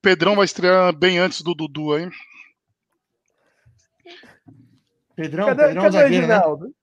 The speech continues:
Speaker 1: É, Pedrão, aquele zagueiro que veio do, retornou do Nacional. Só
Speaker 2: É
Speaker 1: teve
Speaker 2: novo esse
Speaker 1: duas
Speaker 2: cara aí,
Speaker 1: partidas.
Speaker 2: Pita?
Speaker 1: Não, ele só jogou duas vezes pelo Palmeiras, no profissional. Duas partidas. Teve uma boa
Speaker 2: Entendi.
Speaker 1: campanha lá com um,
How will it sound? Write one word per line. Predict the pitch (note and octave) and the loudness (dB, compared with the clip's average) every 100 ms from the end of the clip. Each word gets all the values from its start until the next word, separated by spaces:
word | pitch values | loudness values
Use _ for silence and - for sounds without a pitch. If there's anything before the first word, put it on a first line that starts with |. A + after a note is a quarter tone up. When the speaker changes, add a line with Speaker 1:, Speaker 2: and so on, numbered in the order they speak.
| _ _ - | _ _ -8
Speaker 1:
É, | D3+ C#3 C#3 D3+ | -4 0 2 0
Pedrão, | - D3 D3 D#3 | 0 0 0 0
aquele | F3 E3+ | 0 2
zagueiro | D#3+ D3+ D#3 | 2 2 0
que | - | 0
veio | D3+ D#3 | -2 0
do, | D3 | -2
retornou | B2+ E3 E3 F3+ D#3+ D#3+ | -2 -4 0 2 2 0
do | E3+ E3+ | 0 0
Nacional. | E3 - E3 D#3+ G#3+ A#3 - - - - _ - _ _ - | 0 0 0 0 -2 -6 -20 -20 -20 -20 _ -20 _ _ -8
Só | - E3 | 0 2
Speaker 2:
É | |
Speaker 1:
teve | F3+ | 4
Speaker 2:
novo | B3 | 2
esse | G#3+ | 2
Speaker 1:
duas | D#4 | 0
Speaker 2:
cara | D#3 E3 | 2 0
aí, | |
Speaker 1:
partidas. | C4 A3+ G3 A2 | 0 2 2 0
Speaker 2:
Pita? | - _ _ _ _ _ | -8 _ _ _ _ _
Speaker 1:
Não, | C#4 B3+ | 2 2
ele | |
só | F3+ A#3 | 4 2
jogou | A#3 B3 | 2 2
duas | C4+ C4+ | 0 0
vezes | A#3 - | 0 0
pelo | A3+ | 0
Palmeiras, | A3 F3+ D3 B2 - - - E3+ | 2 2 -2 -4 -10 -16 -20 -16
no | E3+ | -12
profissional. | F3+ F3 - D3+ A#2+ - - _ _ | -8 -6 -4 -6 -6 -14 -20 _ _
Duas | G#3 A#3+ | -6 0
partidas. | F#3+ - D3+ B2 - - _ _ _ - - - _ _ _ _ _ _ _ _ _ | -2 -2 -6 -10 -14 -20 _ _ _ -20 -20 -20 _ _ _ _ _ _ _ _ _
Teve | F3+ B3+ | 0 2
uma | B3+ A#3+ | 4 4
boa | G3 G#3+ | 4 2
Speaker 2:
Entendi. | - G#3 | 2 -2
Speaker 1:
campanha | - G3 G3 F#3+ | 0 0 2 2
lá | F#3+ | 2
com | - | 0
um, | F3 G3+ F#3 E3 D3+ C3+ B2+ | -6 -4 -4 -6 -8 -8 -12